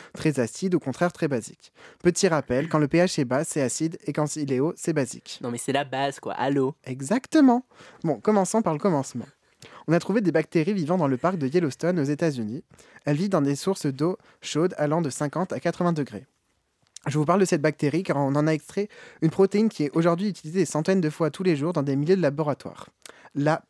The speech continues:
Speaker 1: P C R.
Speaker 2: La patrie des chatons ronronnants ?
Speaker 1: <gasps> Pas loin. La polymérase chain reaction.
Speaker 2: Ah oui, effectivement, pas loin.
Speaker 1: Oui, bah, on aurait pu faire ça aussi. On se sert du fait que la protéine fonctionne à haute température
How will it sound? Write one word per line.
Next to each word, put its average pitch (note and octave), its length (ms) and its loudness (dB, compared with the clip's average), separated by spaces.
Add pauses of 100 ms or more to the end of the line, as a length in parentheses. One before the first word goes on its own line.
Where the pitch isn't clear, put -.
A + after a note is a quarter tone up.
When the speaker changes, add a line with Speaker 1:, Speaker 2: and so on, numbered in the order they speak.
Speaker 1:
P G3 100 2
C C#3 220 -2
R. F2 120 -14 (360)
Speaker 2:
La D3 140 -4
patrie - 560 -4
des F#3 120 4
chatons G3 580 2
ronronnants ? A3+ 580 2 (400)
Speaker 1:
<gasps> D#4 540 -8
Pas A#3+ 100 4
loin. F3+ 220 0 (380)
La E3+ 160 6
polymérase F3+ 680 2
chain F3 280 2
reaction. C#3+ 400 0 (140)
Speaker 2:
Ah C#3 120 2
oui, A#2 140 -6
effectivement, A#2+ 440 -2
pas A2+ 120 0
loin. G2+ 180 -6 (400)
Speaker 1:
Oui, B3 320 -2
bah, C#3 80 -14 (100)
on C#3+ 100 -4
aurait D3 140 -2
pu - 140 -10
faire D#3+ 220 -12
ça G3 140 -4
aussi. G3 280 -6 (300)
On F3 100 4
se F3+ 120 4
sert A3 220 6
du E3+ 120 0
fait A3 180 4
que F3+ 80 2
la C#3+ 120 4
protéine G3+ 380 2
fonctionne F3 320 0
à - 160 2
haute F3+ 140 2
température D#3+ 800 0